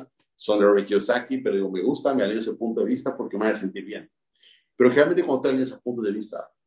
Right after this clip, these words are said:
que no te hacen sentir bien, literal, es porque no es tuyo. No es tuyo, es de alguien más. Y te alineas a ese punto de vista.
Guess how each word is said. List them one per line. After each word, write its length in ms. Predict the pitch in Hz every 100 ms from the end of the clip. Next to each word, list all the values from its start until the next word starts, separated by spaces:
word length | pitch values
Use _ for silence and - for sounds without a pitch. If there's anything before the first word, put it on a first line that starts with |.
| _ _
que 80 | 107
no 100 | 107
te 60 |
hacen 140 | 120 113
sentir 280 | 98 95
bien, 400 | 113 123 98 98 _ _ _
literal, 520 | 110 110 104 117 110 -
es 200 | 117 -
porque 480 | 131 123 156 - - _ -
no 140 | 107
es 120 | 101 -
tuyo. 300 | 131 92 - - _ _ _ _ _ _ _ _ _
No 80 | 107
es 140 | 110 -
tuyo, 180 | 143
es 40 | 104
de 60 |
alguien 180 | 104 98
más. 400 | 110 92 - - _ _ _ _
Y 100 | -
te 80 | 98
alineas 400 | 92 98 113 110
a 40 |
ese 80 | -
punto 220 | 107 98
de 80 | 87
vista. 320 | 87 - -